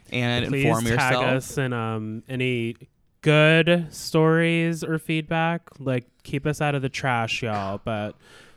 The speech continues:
Speaker 2: tag us in the things you think we should see if there's any information we're leaving out or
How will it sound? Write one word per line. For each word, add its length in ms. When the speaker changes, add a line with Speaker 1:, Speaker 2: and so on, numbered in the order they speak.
Speaker 2:
tag 340
us 180
in 80
the 100
things 340
you 100
think 240
we 80
should 220
see 420
if 200
there's 240
any 160
information 540
we're 80
leaving 320
out 280
or 280